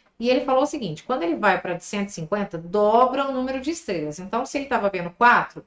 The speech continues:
aqui ele vai ver oito. E a mesma coisa vai acontecer pra cá.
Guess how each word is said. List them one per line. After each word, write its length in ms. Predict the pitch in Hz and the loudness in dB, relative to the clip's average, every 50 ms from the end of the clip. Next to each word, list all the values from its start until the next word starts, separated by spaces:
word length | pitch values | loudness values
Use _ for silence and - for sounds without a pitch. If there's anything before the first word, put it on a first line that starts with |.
| _ | _
aqui 420 | 190 202 202 202 - - 196 202 214 | -2 -2 -2 -2 -4 -4 -4 -2 -2
ele 100 | 208 202 | -2 0
vai 160 | 196 185 170 | 0 -2 0
ver 320 | 165 196 226 233 - - _ | 0 0 0 0 -4 -8 _
oito. 420 | 208 214 190 170 147 - - - _ _ _ _ _ _ _ _ _ _ _ _ | -4 -2 -2 -2 -4 -6 -10 -18 _ _ _ _ _ _ _ _ _ _ _ _
E 100 | 208 240 | 4 4
a 60 | 262 | 4
mesma 340 | 262 269 294 302 339 330 320 | 6 4 2 2 2 -2 -2
coisa 240 | - 262 262 277 277 | 0 0 0 2 2
vai 120 | 277 277 | 2 2
acontecer 400 | 277 277 285 285 285 285 294 285 | 0 0 -2 -2 -2 0 -2 0
pra 160 | 285 294 311 | 0 0 0
cá. 380 | - - 294 226 196 202 - | 0 0 0 0 0 0 -4